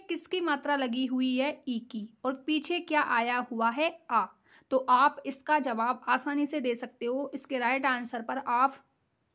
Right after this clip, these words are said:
आसानी से जा सकते हो। जिस भी ऑप्शन में, जिस भी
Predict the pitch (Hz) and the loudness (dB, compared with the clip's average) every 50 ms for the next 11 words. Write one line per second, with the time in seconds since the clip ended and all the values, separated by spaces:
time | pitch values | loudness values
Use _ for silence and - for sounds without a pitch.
0 | _ - _ - 277 269 269 - 311 302 311 311 302 - 330 262 269 226 220 226 | _ -16 _ 0 2 2 2 2 0 2 2 0 0 -2 -2 0 2 0 0 0
1 | 240 - - _ 233 226 214 226 214 214 - _ _ _ _ _ _ _ _ _ | -4 -12 -8 _ -4 -2 -2 -2 -4 -6 -8 _ _ _ _ _ _ _ _ _
2 | _ _ _ - - - - - - _ - 233 - 320 381 349 - - 359 302 | _ _ _ -20 -20 -20 -20 -20 -14 _ -2 0 0 2 0 0 0 -2 0 2
3 | 330 339 392 403 523 - - 277 262 262 262 - - - 285 254 247 247 240 254 | 4 4 4 4 2 2 2 2 2 2 0 -6 -8 -4 -4 -2 -2 -2 0 0
4 | 277 262 214 - - - _ _ _ _ 254 202 285 330 320 - 349 294 339 349 | 0 0 -2 -6 -10 -18 _ _ _ _ -4 -4 -4 -4 -4 -4 -2 0 2 2